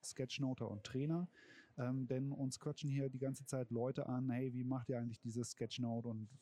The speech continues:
Tipps und Tricks, hast ein paar, erzähl mal ein bisschen und wir machen eine Session, wo wir das gemeinsam sammeln. Und das ist natürlich auch für Trainer super interessant, die Flipcharts machen, so die alle Formen von Visualisierung natürlich auch irgendwie hinkriegen müssen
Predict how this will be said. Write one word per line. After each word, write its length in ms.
Tipps 220
und 160
Tricks, 400
hast 300
ein 100
paar, 340
erzähl 280
mal 120
ein 80
bisschen 300
und 140
wir 180
machen 200
eine 120
Session, 540
wo 180
wir 60
das 200
gemeinsam 520
sammeln. 440
Und 120
das 120
ist 120
natürlich 440
auch 120
für 160
Trainer 400
super 300
interessant, 640
die 320
Flipcharts 720
machen, 400
so 120
die 280
alle 420
Formen 380
von 180
Visualisierung 880
natürlich 440
auch 220
irgendwie 420
hinkriegen 500
müssen 380